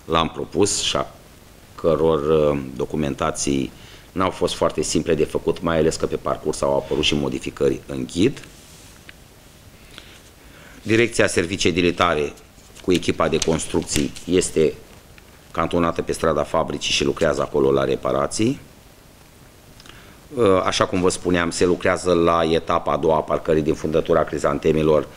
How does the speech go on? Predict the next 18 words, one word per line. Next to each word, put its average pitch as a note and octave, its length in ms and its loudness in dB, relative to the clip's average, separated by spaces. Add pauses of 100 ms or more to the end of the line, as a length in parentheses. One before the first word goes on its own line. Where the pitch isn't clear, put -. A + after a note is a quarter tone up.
(340)
tot G2 160 4
la D#2+ 360 4
solicitări D#2+ 520 0
care D#2 160 2
au D2 60 4
venit D#2 200 0
la D#2 80 2
audiențe D2+ 600 2
de D2+ 180 2
lângă D#2+ 360 4
centrala C#2+ 480 0
termică C#2+ 640 0 (380)
și - 140 -6
cu - 80 -2
aceasta F2 360 0
vom D#2+ 240 2
încheia D#2 400 2
operațiunea D2 680 0